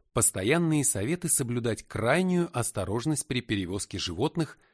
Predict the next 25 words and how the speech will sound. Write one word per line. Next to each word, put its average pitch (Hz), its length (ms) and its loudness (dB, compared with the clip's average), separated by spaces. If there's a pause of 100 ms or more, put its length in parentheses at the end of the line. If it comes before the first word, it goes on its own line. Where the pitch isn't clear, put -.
(180)
из 104 180 2
одной 92 380 -2
области 101 440 -4
в 110 80 -10
другую, 143 500 -2 (640)
так 95 200 -2
как - 160 -12
невероятно, 113 720 -2 (360)
чтобы 165 300 0
человек 208 480 -2
успел 156 420 0
отобрать 113 520 -4
такое 110 360 -4
значительное 127 680 -4
число - 360 -6
пород 123 460 -2
и 110 80 -6
подпород 110 600 -4 (360)
с - 120 -4
конституцией, 160 920 -2 (240)
специально 214 640 0
приспособленной 170 800 2
к 123 80 -4
данным 104 400 2
областям, 127 640 -4